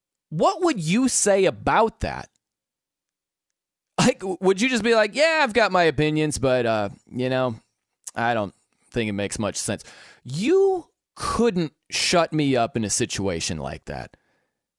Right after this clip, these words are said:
Y-, you could. I would be yelling,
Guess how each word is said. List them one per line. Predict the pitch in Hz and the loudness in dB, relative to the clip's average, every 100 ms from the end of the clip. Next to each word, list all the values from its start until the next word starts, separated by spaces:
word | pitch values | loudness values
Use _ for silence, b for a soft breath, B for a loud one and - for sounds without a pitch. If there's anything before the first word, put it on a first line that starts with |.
| _ _ _ | _ _ _
Y-, | 147 247 | -2 0
you | 202 208 247 | 0 -2 0
could. | - 254 - b b b b _ | 2 2 2 b b b b _
I | 240 285 302 | 0 2 2
would | 269 240 160 | 2 0 0
be | 202 196 | 0 0
yelling, | 170 147 165 226 220 160 120 | -2 -2 0 2 2 0 -2